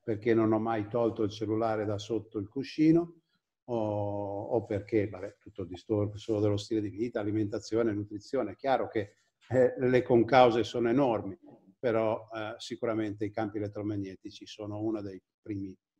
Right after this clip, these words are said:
cose che dovremmo evitare. Eh, possiamo interrompere l'uso del wifi, telefonini, cellulari? No, pensate, andiamo in hotel, siamo sempre in hotel, magari a fare dei congressi, a dormire per lavoro,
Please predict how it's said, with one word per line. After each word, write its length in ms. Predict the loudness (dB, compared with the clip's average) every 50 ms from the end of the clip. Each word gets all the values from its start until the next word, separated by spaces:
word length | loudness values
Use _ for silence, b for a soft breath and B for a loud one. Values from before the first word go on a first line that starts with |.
| _ _
cose 340 | _ -2 -2 -2 -2 -2 -6
che 140 | -6 -8 -8
dovremmo 420 | -8 -6 -6 -4 -4 -4 -4 -6 -6 -10 -6 0
evitare. 600 | 0 2 2 2 0 0 -4 -6 -8 -10 -16 _ _ -20 b b b b b b b b b _ _ _ 4
Eh, 800 | 6 8 8 8 6 4 4 2 2 0 0 -2 -2 -2 -2 -2
possiamo 360 | -2 0 4 6 8 10 10
interrompere 580 | 10 12 12 10 12 12 12 10 10 10 10 10
l'uso 220 | 10 10 10 8
del 260 | 8 10 10 8 6
wifi, 500 | 6 4 6 6 8 8 8 6 4 2 2
telefonini, 720 | 4 4 4 4 4 4 6 8 8 8 8 8 6 4
cellulari? 560 | 4 2 4 4 6 6 6 6 6 6 6 6
No, 240 | 6 4 4 2
pensate, 440 | 0 -4 -8 -8 -6 -8 -8 -6 -6
andiamo 300 | -6 -4 -4 -4 -4 -4
in 80 | -4 -6
hotel, 480 | -6 -8 _ -4 -2 -2 -2 -4 -6
siamo 240 | -10 -10 -10 -10 -10
sempre 360 | -10 -10 -12 -12 -10 -10 -10
in 100 | -10 -10
hotel, 260 | -12 -14 -12 -12 -12 -10
magari 300 | -10 -8 -6 -6 -6 -6
a 40 |
fare 220 | -6 -8 -10 -10 -8
dei 140 | -8 -8 -8
congressi, 560 | -6 -8 -8 -6 -4 -4 -6 -6 -8 -12 -16
a 20 | -16
dormire 440 | -14 -14 -12 -10 -8 -6 -6 -8
per 160 | -8 -10 -12 -12
lavoro, 460 | -12 -12 -10 -8 -8 -8 -8 -10